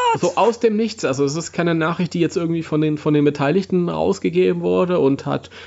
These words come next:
Jason Reitman, äh, nicht irgendeinen Tweet hinterher geschickt, sondern es, es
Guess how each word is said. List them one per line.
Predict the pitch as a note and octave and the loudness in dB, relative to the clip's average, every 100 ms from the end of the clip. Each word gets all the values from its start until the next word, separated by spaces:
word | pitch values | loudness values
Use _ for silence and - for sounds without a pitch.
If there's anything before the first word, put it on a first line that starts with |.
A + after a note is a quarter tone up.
| - | -2
Jason | C#3 C#3+ D#3 | 0 2 4
Reitman, | C3+ B2+ C#3+ D#3 D#3 D#3+ D#3+ - - - A2 - | 4 2 2 4 4 2 -2 -14 -20 -20 -16 0
äh, | C3 A#2+ B2 | 0 2 0
nicht | C3+ | 0
irgendeinen | C#3+ C3+ C3 | 2 2 2
Tweet | - E3+ | 2 0
hinterher | F3+ E3+ D#3+ D#3+ | 0 -2 0 0
geschickt, | D#3+ F3 E3+ | -2 -4 -2
sondern | D#3 C#3 C3+ | 0 0 0
es, | C#3 - - | -6 -8 -12
es | - | -12